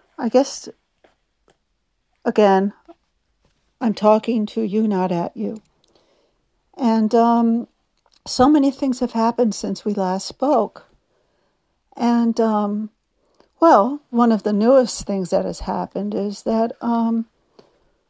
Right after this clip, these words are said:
the world has entered into the energy of Shambhala. And hey, guys, this is for real. Shambhala is actually a real energy that exists. What does Shambhala mean?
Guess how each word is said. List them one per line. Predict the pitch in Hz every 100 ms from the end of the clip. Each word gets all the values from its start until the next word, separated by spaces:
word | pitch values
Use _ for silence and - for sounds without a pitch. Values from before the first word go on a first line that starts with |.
| _ _ _ _
the | -
world | 294 320 330 311
has | 294
entered | 285 294 277 294 285 269
into | 269 247 269
the | 254
energy | 254 247 240 240
of | 226
Shambhala. | - 240 220 180 175 170 170 - _ _ _ _ _ _ _ _ _ _ _ _ _ _ _ _ _ _
And | 254 240 214
hey, | - 254
guys, | 254 196 190 180 - - _ _
this | 214 220 226
is | 240 202
for | - 208 202
real. | 196 185 180 175 _ _ _ _ _ _ _
Shambhala | - 226 202 202 196 190 196 -
is | 214 180
actually | 185 180 - 214 190
a | 165
real | 185 180 180 - _
energy | 208 190 185 202 185
that | 180 175
exists. | 180 - - - 196 - - - _ _ _ _ _ _ _ _ _ _ _
What | 208 196
does | 214
Shambhala | - 233 208 208 196 202
mean? | 208 214 226 247